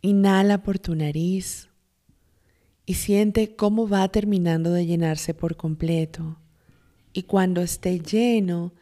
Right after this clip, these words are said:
exhala todo el aire y observa cómo tu globo se desinfla por completo. ¿No es asombroso?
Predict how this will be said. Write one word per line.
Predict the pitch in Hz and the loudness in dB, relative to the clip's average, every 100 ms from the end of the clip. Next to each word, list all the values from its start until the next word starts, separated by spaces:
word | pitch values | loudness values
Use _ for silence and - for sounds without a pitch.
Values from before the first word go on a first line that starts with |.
| _ _ _ - | _ _ _ -12
exhala | 185 - 196 180 175 - - _ _ - | -10 -4 -2 0 0 -4 -12 _ _ 4
todo | 226 233 247 254 | 6 6 4 2
el | 262 220 | 0 0
aire | 185 175 170 170 170 175 - _ _ _ - - | 0 0 -2 -4 -6 -8 -14 _ _ _ -20 -4
y | 214 | -2
observa | 190 - 202 190 196 | -2 -2 -2 0 -4
cómo | - - 233 254 | -6 -4 -4 -4
tu | - 226 | -4 -2
globo | 180 175 170 165 | 0 0 0 -2
se | 170 175 | -4 -6
desinfla | 170 170 - 170 165 175 | -4 -6 -6 -6 -6 -10
por | 160 - 160 | -12 -10 -10
completo. | 165 156 160 151 - - _ _ _ _ _ _ _ _ _ - - - - - | -10 -12 -12 -14 -14 -20 _ _ _ _ _ _ _ _ _ -20 -20 -20 -20 -10
¿No | 185 | -6
es | 180 196 | -4 -4
asombroso? | 196 208 202 220 220 - - | -6 -4 -4 -4 -6 -8 -12